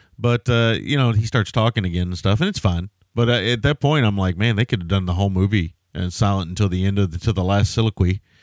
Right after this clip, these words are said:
and, uh, it would have been fine. It would have played well," 'cause I think they,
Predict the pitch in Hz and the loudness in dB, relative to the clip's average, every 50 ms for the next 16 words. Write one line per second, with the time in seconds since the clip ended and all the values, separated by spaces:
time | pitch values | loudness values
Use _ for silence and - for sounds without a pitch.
0 | _ _ _ _ _ _ _ 107 104 101 101 98 95 95 98 98 95 95 90 - | _ _ _ _ _ _ _ -2 0 2 2 2 0 0 0 2 2 2 0 0
1 | 104 107 104 104 95 87 95 90 82 95 101 110 107 92 92 95 98 92 - - | 0 2 2 2 2 0 -2 0 0 0 0 2 0 0 0 0 -2 -2 -2 0
2 | 104 98 92 80 85 95 107 101 95 101 104 - 101 85 101 104 - 117 107 92 | 0 0 0 0 0 0 0 0 0 -2 -4 -4 -2 0 0 0 0 0 -2 -2
3 | - 104 98 98 95 95 92 92 | 0 0 0 2 0 0 -2 -4